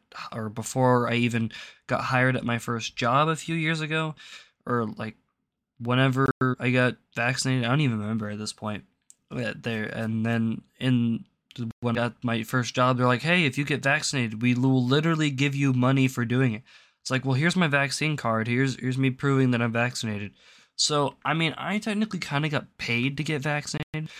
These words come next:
and you know what? I, I think I got paid, like, a hundred, hundred eighty dollars. You know, for a person who didn't have really much money to their name at that point,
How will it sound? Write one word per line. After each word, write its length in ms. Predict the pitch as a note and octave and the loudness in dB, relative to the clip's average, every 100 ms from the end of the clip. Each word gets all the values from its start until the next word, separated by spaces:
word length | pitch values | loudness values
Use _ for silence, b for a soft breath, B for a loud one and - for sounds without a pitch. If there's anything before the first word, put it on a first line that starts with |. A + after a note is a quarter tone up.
| B B C#3+ | B B 0
and 160 | C#3+ | 2
you 80 | C#3+ | 4
know 220 | D3 D#3 | 2 2
what? 280 | C3 C#3+ D3 _ B B B B B _ - | 2 0 -2 _ B B B B B _ -4
I, 240 | C3 B2+ | -2 0
I 60 | C#3 | 2
think 200 | F#3 E3+ | 2 2
I 40 | |
got 160 | D3+ - | 0 0
paid, 120 | D3 | 0
like, 140 | B2 | 0
a 60 | G#2+ | -2
hundred, 560 | - C#3 C#3 C#3+ C#3+ | -2 0 2 0 0
hundred 280 | C3 D#3+ D3+ | 2 2 2
eighty 280 | C3+ C#3 C3+ | 2 2 2
dollars. 640 | A#2+ B2 C3 C#3 C3 - - | 2 2 2 0 -4 -8 -2
You 100 | C#3 | 0
know, 160 | C3+ | 0
for 160 | B2+ C3+ | 0 -2
a 80 | B2+ | -2
person 480 | - F#3 F#3 G3 F3+ | -4 -6 -2 0 0
who 120 | D3+ - | -2 -4
didn't 220 | C3 D3 | -4 -2
have 340 | C#3 C#3 A#2+ | 0 0 -2
really 300 | B2+ C3+ C#3+ | 0 0 2
much 320 | C#3+ C3+ B2+ B2+ | 0 0 0 0
money 360 | A#2+ B2 B2+ | 0 2 2
to 120 | B2 A#2 | 0 -4
their 160 | A2+ | -2
name 320 | A2 A2 A#2+ | -2 0 -2
at 100 | C3 | -2
that 240 | C#3 C3 C3 | -4 -6 -6
point, 280 | C#3 C#3+ | -8 -6